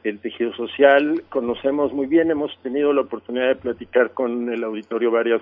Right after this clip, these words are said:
ocasiones respecto al carácter, eh, tan peculiar de las, eh, los hermanos zapotecos y, y cots de, del Istmo, que, mm,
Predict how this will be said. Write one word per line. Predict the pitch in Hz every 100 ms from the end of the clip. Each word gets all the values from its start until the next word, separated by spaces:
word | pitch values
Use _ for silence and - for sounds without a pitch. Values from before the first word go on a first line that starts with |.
| -
ocasiones | 101 107 - 113 110 107
respecto | 101 - 107 104 - 104 98 _ _ - - -
al | 104 104
carácter, | 101 107 110 - 104 98 87 110
eh, | 120 120 120 110 _
tan | 113 104
peculiar | 107 - 101 104 101
de | 101
las, | 101 95 -
eh, | - 113 113 110 - 131
los | 110 104
hermanos | 107 107 104 104 - - _ _ _ _ _
zapotecos | 98 98 - 107 - 107 - 127
y, | 101 104 110 101
y | 107
cots | - 113 113 - -
de, | 101 101 110
del | 101 101 98
Istmo, | 113 117 113 107 113 - _ - - _
que, | - 110 110 107 104 104
mm, | 104 104 107